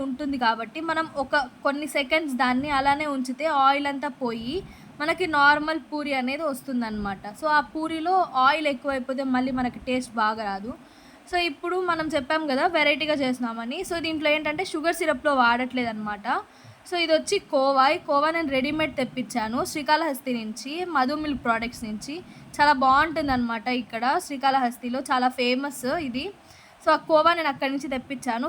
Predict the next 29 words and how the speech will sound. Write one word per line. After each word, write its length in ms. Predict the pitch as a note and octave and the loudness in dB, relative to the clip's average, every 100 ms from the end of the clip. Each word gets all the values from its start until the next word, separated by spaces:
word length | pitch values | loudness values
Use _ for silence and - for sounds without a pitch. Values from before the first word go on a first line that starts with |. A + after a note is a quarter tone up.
| - | 0
ఫేవరెట్ 460 | C#4 C#4+ D#4 C#4+ A#3+ A3+ | 4 4 2 -2 -2 -4
నాకు 200 | G#3 G#3+ | -4 -6
అది. 160 | G3+ C4+ F#4 - - - - - - | -6 -8 -8 -14 -20 -20 -20 -20 -4
So, 80 | D#4 C4 | 2 4
దాన్ని 300 | C4+ D4 D#4+ - | 4 2 -2 -2
చేశాను. 480 | D4 C#4+ D4+ C4 D#4+ A4 D#4 D4 | 0 2 2 0 0 -4 -2 0
మనం 140 | D#4+ F#4 | 0 0
షుగర్ 240 | D#4+ E4+ F4 | 0 0 0
సిరప్‌లో 340 | D#4 C4 F4 B3+ | -2 2 2 4
వేయట్లేదు. 600 | B3+ C#4+ B3+ B3+ G#3 B3+ G#4 F4+ | 2 2 0 -4 -4 -6 -8 -4
So, 60 | D4+ | -4
ఇప్పుడు 220 | B3+ D4 C#4 | -2 0 0
ఏం 100 | D#4 D4 | 0 -2
చేద్దామంటే 540 | C#4 B3 B3 B3 E4+ D#4+ D4 | -2 0 0 -2 -4 -4 -4
దీంట్లో 300 | D4 D#4+ F4 - | -4 -4 -6 -2
కోవా 240 | C#4 C#4 C#4 | 2 4 4
వేద్దాం. 320 | B3 G#3 A#3+ D#4 | 2 -2 -4 -4
మనం 160 | D4 C4+ B3+ - - - C4 | -4 -6 -8 -18 -20 2 4
already 320 | C#4+ D4 D4+ C4+ | 6 4 2 0
రెడీమేడ్, 420 | C4+ C#4+ C#4+ B3+ - - B3 | 0 0 -2 -2 -8 -4 -2
ఆ, 20 | A3+ A3+ | -2 -2
కోవా 220 | C4 B3+ B3+ B3 | 2 4 2 0
చే-, 300 | A3+ A3+ A3 - - - - - | -4 -4 -6 -12 -20 -20 -20 -6
తెచ్చుకున్నాం 500 | C4 B3+ - C#4+ B3+ B3 A3 | -4 -4 -6 0 2 2 0
కాబట్టి, 360 | A3 G#3 F4+ A4+ - - - - | -4 -4 -4 -4 -8 -20 -20 -12
so, 60 | D4+ D4 | 4 4
దాన్ని 240 | D4+ D#4+ D4+ | 4 0 2
ఇలా 120 | D4+ D4 C#4+ | 2 4 2
మధ్యలో 340 | B3 B3+ C4 | 0 0 -2